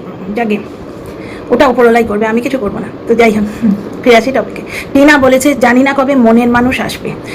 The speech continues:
ওর হাজব্যান্ড যে ওর মনের মানুষ ছিল না, সেটা খুব ভালো করে বুঝতে পেরেছো। ও রোজগার করতো, কিন্তু ও এটিএম কার্ড চালাতে জানতো না। ও রোজগার করতো, বোকা ভাঁড়ের মতো পয়সাগুলো, উম, রোজগার করতো, কিন্তু বোকা ভাঁড় যেরকম নিজের পয়সা নিজের,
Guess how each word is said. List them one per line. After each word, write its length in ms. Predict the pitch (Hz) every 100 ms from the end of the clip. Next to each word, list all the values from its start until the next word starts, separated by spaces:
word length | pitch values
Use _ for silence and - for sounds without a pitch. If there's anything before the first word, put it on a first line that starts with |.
| -
ওর 140 | 233
হাজব্যান্ড 460 | 233 220 208 262 269
যে 80 | 277
ওর 100 | 233
মনের 260 | 220 233
মানুষ 260 | 254 269 262
ছিল 180 | 240 240
না, 120 | 254
সেটা 160 | 254 254
খুব 180 | 254
ভালো 180 | 208 208
করে 140 | 214 214
বুঝতে 240 | 196 190
পেরেছো। 280 | - 180 196 - -
ও 240 | 240 294 294
রোজগার 340 | 240 - 277
করতো, 300 | 269 208 196
কিন্তু 280 | - 240 247
ও 60 |
এটিএম 300 | 233 208 240
কার্ড 200 | 233 220
চালাতে 280 | 226 202 190
জানতো 260 | 180 185 185
না। 80 | 180 - -
ও 200 | 247 294
রোজগার 320 | 302 247 277
করতো, 280 | 277 285 302
বোকা 220 | 262 254
ভাঁড়ের 260 | 247 247 262
মতো 260 | 262 269 269
পয়সাগুলো, 500 | 233 233 233 240 254
উম, 280 | 233 214
রোজগার 420 | 214 214 233 262 233
করতো, 200 | 208 214
কিন্তু 180 | 220
বোকা 240 | 208 233 269
ভাঁড় 200 | 262 247
যেরকম 220 | 240 233
নিজের 220 | 226 254
পয়সা 260 | 254 240 247
নিজের, 260 | 226 233